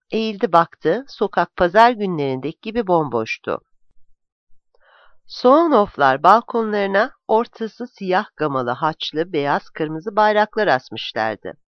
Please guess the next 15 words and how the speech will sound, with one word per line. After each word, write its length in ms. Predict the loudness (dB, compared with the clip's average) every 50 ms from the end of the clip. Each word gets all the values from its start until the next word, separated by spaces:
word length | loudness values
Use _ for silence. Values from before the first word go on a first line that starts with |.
| _ _ _ _ -20 _ _ _ -6
Yeşil 380 | -4 -4 -4 -2 -4 -4 -2
evin 340 | -2 -2 -2 -2 -4 -6 -8
bütün 360 | -12 -14 -14 -12 -10 -10 -8 -4
panjurları 640 | -2 0 0 0 0 -2 -4 -4 -4 -4 -4 -6 -6
kapalıydı. 720 | -6 -8 -6 -4 -4 -4 -4 -4 -4 -6 -6 -8 -10 -10 _ _ -14
Milan, 400 | -12 -12 -10 -10 -10 -10 -12 -14 _ _
"Bizde 280 | -12 -12 -8 -6 -8 -8
panjur 460 | -6 -8 -8 -8 -8 -10 -12 -10 -8
yok." 280 | -6 -6 -6 -8 _
diye 200 | -12 -10 -10 -10
düşündü. 500 | -12 -14 -16 -14 -14 -14 -16 -16 -16 -18 -18 _ _ _ _ _ _ -18
"Bütün 280 | -18 -16 -14 -14 -8
pencereleri 560 | -4 -4 -2 -2 -2 -2 -2 -2 -2 -2 -4 -4 -4
açmalı." 460 | -4 -6 -6 -6 -6 -6 -6 -6 -6
dedi. 280 | -8 -8 -8 -10 -14